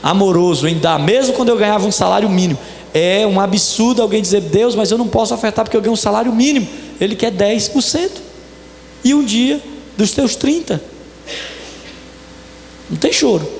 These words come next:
É isso aí. Quem ganha mais, dá mais.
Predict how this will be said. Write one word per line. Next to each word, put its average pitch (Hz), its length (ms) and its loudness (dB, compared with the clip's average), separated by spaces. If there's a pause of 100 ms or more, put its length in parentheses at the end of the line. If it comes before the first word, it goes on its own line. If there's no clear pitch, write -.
(420)
É 190 80 2
isso 214 200 0
aí. 392 280 2 (1400)
Quem 202 160 2
ganha 190 220 2
mais, 226 280 2
dá - 120 0
mais. 359 400 -2